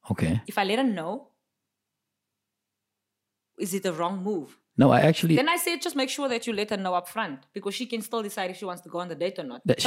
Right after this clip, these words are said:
Speaker 2: Don't,
Speaker 1: pr-,
Speaker 2: don't
Speaker 1: she's,
Speaker 2: be
Speaker 1: she,
Speaker 2: taking me on no date
Speaker 1: she,
Speaker 2: and
Speaker 1: she's
Speaker 2: telling
Speaker 1: prob-,
Speaker 2: me there.
Speaker 1: she's probably not gonna go.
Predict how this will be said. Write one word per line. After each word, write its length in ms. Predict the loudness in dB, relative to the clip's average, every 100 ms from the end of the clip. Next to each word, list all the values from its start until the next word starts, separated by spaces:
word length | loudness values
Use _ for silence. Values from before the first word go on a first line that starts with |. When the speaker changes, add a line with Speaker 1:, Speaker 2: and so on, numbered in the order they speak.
| 6
Speaker 2:
Don't, 40 | 6
Speaker 1:
pr-, 60 |
Speaker 2:
don't 120 | 6 8
Speaker 1:
she's, 60 | 8
Speaker 2:
be 60 |
Speaker 1:
she, 80 | 8
Speaker 2:
taking 240 | 8 8 6
me 80 | 6
on 140 | 6
no 140 | 4
date 240 | 4 2 2
Speaker 1:
she, 80 | 2
Speaker 2:
and 60 |
Speaker 1:
she's 160 | 4 6
Speaker 2:
telling 260 | 8 10
Speaker 1:
prob-, 40 | 8
Speaker 2:
me 140 | 4
there. 400 | 4 6 6 4
Speaker 1:
she's 160 | 2 4
probably 380 | 6 8 8 8
not 180 | 6 6
gonna 180 | 4
go. 360 | 4 2 0 -8